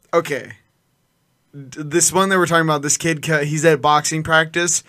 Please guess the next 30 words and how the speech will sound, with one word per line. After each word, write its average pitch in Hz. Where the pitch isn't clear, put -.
and 147
the 160
dude, 165
the 156
dad 160
comes 165
out 156
and 151
he's 151
boxing 147
with 139
him, 139
and 135
the 131
kid's 139
blindfolded, 139
and 127
he 135
keeps 156
calling 156
him 143
by, 143
like, 135
his 131
nickname 143
that 135
he 135
calls 135
his 131
son. 143